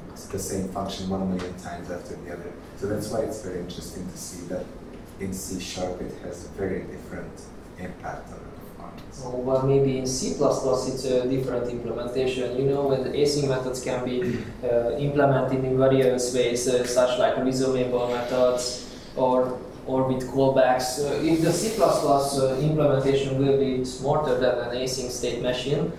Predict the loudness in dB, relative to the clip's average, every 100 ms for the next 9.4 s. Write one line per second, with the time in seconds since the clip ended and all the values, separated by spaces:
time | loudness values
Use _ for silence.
0 | -12 -12 -14 -14 -16 -18 -4 2 4 4
1 | 2 -2 -4 -6 -10 -10 -6 -2 2 6
2 | 6 4 2 -2 -6 -14 -6 -2 0 4
3 | 4 4 4 6 4 0 -4 -8 -6 0
4 | 2 4 2 2 4 4 4 0 -4 -4
5 | -4 -4 -2 0 2 2 0 0 -2 -4
6 | -12 -10 -2 0 -2 -2 -4 -4 -8 -12
7 | -16 -16 -16 -16 -18 -18 -18 -18 -16 -16
8 | -16 -16 -16 -12 -10 -10 -10 -8 -4 -2
9 | -2 -4 -8 -10